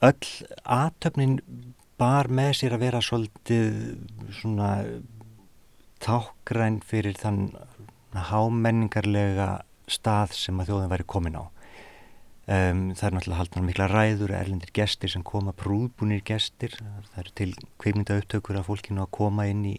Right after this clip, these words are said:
inn í húsið og maður sér pelsklæddar konur og karlmenn í kjólfötum og, og þetta er allt svona, sýnir það að við séum komin á þennan stað að geta opnað svona hús með glæsibrag og, og, og staðið okkur þegar að kemur að, að því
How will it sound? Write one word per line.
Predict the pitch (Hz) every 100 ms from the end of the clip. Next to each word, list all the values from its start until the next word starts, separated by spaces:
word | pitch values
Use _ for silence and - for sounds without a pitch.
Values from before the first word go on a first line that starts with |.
| -
inn | 101
í | 101
húsið | 92 95 104 98
og | 98
maður | 98
sér | 107 101
pelsklæddar | - 101 - 110 - 101
konur | - 98 98 98 95
og | 92 - - -
karlmenn | - 101 - 104 101
í | -
kjólfötum | 104 101 - 98 - 101 98 95
og, | - - - - - - - -
og | 92
þetta | 98 107
er | 110
allt | -
svona, | - 117 107
sýnir | - 123 123 107
það | 117 107 98
að | 92
við | 104
séum | - 107 95
komin | - 113 104 92
á | 98
þennan | - 98 92
stað | - 110 98 85
að | 82
geta | 98 92 - 85 - - - - - - - - - 143 151 -
opnað | - 101 92 - 87 80 - 101
svona | - 90 80
hús | 87 98 -
með | 85 78
glæsibrag | 90 92 - - 95 85 78
og, | 78 80
og, | - 82 -
og | - 87 -
staðið | - 98 113 113 78
okkur | - -
þegar | 92 85
að | 82
kemur | - 85 80
að, | 82 -
að | 85 - _ - 107
því | -